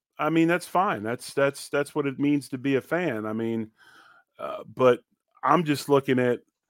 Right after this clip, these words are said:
I think I look at it more as a team thing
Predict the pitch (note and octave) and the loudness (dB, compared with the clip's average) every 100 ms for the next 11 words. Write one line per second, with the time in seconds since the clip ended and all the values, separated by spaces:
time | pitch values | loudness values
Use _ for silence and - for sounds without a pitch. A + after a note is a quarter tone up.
0 | _ _ _ - G#3+ A3+ F#3+ D3 - - | _ _ _ 4 4 6 4 2 -10 0
1 | D3 D#3+ D3 C#3 B2 A2+ B2 A#2+ G#2+ G#2 | 4 6 4 4 2 2 0 0 0 -6
2 | - C#3+ C3 B2 A2+ G2 _ _ _ - | -4 2 2 2 0 -6 _ _ _ -6
3 | A#2 G#2+ G2+ G2 | -2 0 -2 -6